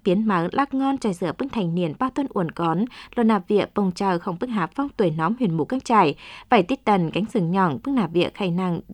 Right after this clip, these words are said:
cho dê sườn còn đoàn viên thanh niên, trải rửa thanh niên tới năm đỉ xưa bưng nạp viện biến máu bài khẩn, huyền đoan mù căng trải có bông chờ cài máu ngắm buồn mắt bưng nội dung tổ chức bưng môn thi,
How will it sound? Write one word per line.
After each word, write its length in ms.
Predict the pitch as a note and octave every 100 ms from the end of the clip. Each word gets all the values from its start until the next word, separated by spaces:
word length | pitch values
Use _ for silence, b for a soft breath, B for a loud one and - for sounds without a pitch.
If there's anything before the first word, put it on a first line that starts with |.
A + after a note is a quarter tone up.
| -
cho 180 | G3+
dê 160 | G3 F#3
sườn 280 | F3 G3+ D#3+
còn 220 | G3 E3+
đoàn 160 | G#3 F3+
viên 200 | F#3 E3+
thanh 200 | F#3 F3
niên, 220 | F#3 E3 B B B
trải 140 | B3
rửa 180 | A3+ G#3+
thanh 220 | F#3+ F#3+
niên 220 | F#3+ F#3 D3
tới 140 | F3
năm 140 | A#3 B3+
đỉ 160 | F#3+
xưa 240 | C3+ B3+ C4+ -
bưng 160 | C4
nạp 200 | A3+ D#3
viện 160 | F#3+ - -
biến 220 | F3+ G3
máu 120 | F3 B3
bài 100 | E3+
khẩn, 300 | - G#3 D#3+ B B B
huyền 160 | C4+ G3+
đoan 140 | D4 C4+
mù 140 | A3+
căng 160 | G3 C4
trải 200 | A#3+ F#3+
có 120 | F3
bông 140 | F#3+ F3+
chờ 200 | F#3 E3
cài 220 | - F3
máu 220 | D#3 D#3
ngắm 200 | A3+ G#3 A3
buồn 160 | F#3+
mắt 100 | F#3+ A3+
bưng 120 | C4+
nội 160 | G#3+ -
dung 280 | - E3
tổ 180 | - -
chức 240 | - C#4 C#4
bưng 320 | C#4 C4+ A#3+ G3+
môn 140 | E3+ -
thi, 260 | G3 E3